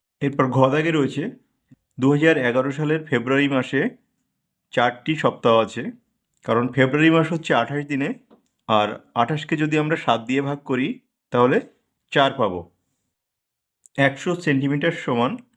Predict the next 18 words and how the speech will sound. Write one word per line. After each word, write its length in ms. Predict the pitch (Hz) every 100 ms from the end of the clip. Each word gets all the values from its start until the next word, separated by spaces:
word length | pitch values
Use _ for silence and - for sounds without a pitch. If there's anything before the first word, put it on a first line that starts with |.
| _ -
এক 180 | 131 135
মিটার। 320 | 127 113 110 147 - _ _ _ _ _ _ _ _
ভুজ 240 | 117 156 160
শব্দের 440 | - 151 143 143 139
অর্থ 320 | 123 - - 135 220 - -
বাহু। 380 | 110 113 127 123 - - _ _ _ _ _ _ _ _ _ _ _ _ _
চব্বিশ 300 | 147 143 165 165
ঘন্টার 260 | 170 165 156
ঘড়িতে 320 | 156 151 160
সময় 360 | 156 143 127 131 135
পনেরোটা 420 | 135 127 131 131 143
হলে 240 | 135 120 156 226 -
বারো 200 | 113 123
ঘন্টার 360 | 127 135 139 135
ঘড়িতে 400 | 131 123 120 123 175 - _ _ _ _ _ _ _ _
সময় 320 | - 123 123 143
হবে 240 | 135 120 139 - _ _ _ _ _ _ -
বিকেল 340 | 123 131 147